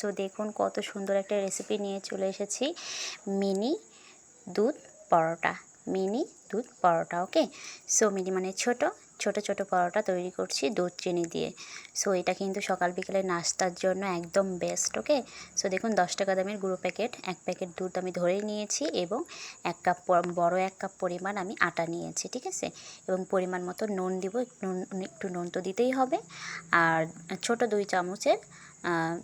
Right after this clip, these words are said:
চিনি, ঠিক আছে? আর গুঁড়ো দুধ কিন্তু আমি অ্যাড করেছি, দশ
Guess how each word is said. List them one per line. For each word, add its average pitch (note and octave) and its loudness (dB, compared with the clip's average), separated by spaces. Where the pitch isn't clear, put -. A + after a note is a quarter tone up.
চিনি, F3+ 4
ঠিক C#4 -6
আছে? - -4
আর E3 6
গুঁড়ো G3+ -2
দুধ G#3+ -2
কিন্তু G#3 -2
আমি G3 -2
অ্যাড E3+ -4
করেছি, F#3 -4
দশ F3 2